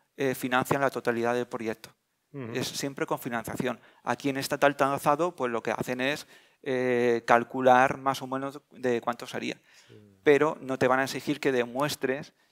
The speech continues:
Speaker 1: que tú, eh, eh, una cantidad económica, ¿vale? Si
Speaker 2: Claro,
Speaker 1: no,
Speaker 2: es que era
Speaker 1: sería,
Speaker 2: así. O sea, tú des-,
Speaker 1: sería
Speaker 2: eu es-,
Speaker 1: libre.
Speaker 2: hago una cosa en Jarandilla, este congreso, que vienen doscientas personas de cuatro países, te vas a la horquilla, doscientas, eh,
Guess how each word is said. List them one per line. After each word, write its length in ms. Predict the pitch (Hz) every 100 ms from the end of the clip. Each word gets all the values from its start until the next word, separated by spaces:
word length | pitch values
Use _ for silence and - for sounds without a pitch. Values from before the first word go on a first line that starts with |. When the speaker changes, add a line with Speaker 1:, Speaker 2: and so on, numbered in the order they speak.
| _
Speaker 1:
que 440 | - 123 117 113 _
tú, 340 | 131 123 131 - -
eh, 600 | 123 117 113 110 107 117 - _ _
eh, 380 | 127 120 113 113
una 180 | - 120
cantidad 400 | 120 113 120 113
económica, 500 | 123 117 113 117 - _ _ _
¿vale? 200 | - 175 _ _ _
Si 180 | - -
Speaker 2:
Claro, 160 | 143 160
Speaker 1:
no, 20 |
Speaker 2:
es 80 | 117
que 100 | 185
era 120 | 196
Speaker 1:
sería, 100 | 120
Speaker 2:
así. 240 | 117 190 - -
O 60 |
sea, 160 | - 120
tú 160 | - 180
des-, 140 | 165
Speaker 1:
sería 160 | 139 175
Speaker 2:
eu 100 | 190
es-, 140 | -
Speaker 1:
libre. 140 | - _
Speaker 2:
hago 200 | 139 156
una 180 | 165 151
cosa 460 | - 110 - 101 - _ _ -
en 260 | 117 110
Jarandilla, 920 | - 113 110 - 113 110 135 120 101 -
este 360 | 160 - 143
congreso, 500 | - 92 82 - - _ - - -
que 140 | 127
vienen 320 | 135 143 110
doscientas 420 | 117 - 147 131
personas 540 | - 113 - 95 98 _ _ _
de 100 | 113
cuatro 320 | - 120 113
países, 540 | 110 123 143 240 226 -
te 100 | 104
vas 180 | 104 104
a 20 |
la 80 | 98
horquilla, 360 | 98 165 175
doscientas, 520 | 151 113 - 127 120
eh, 120 | 101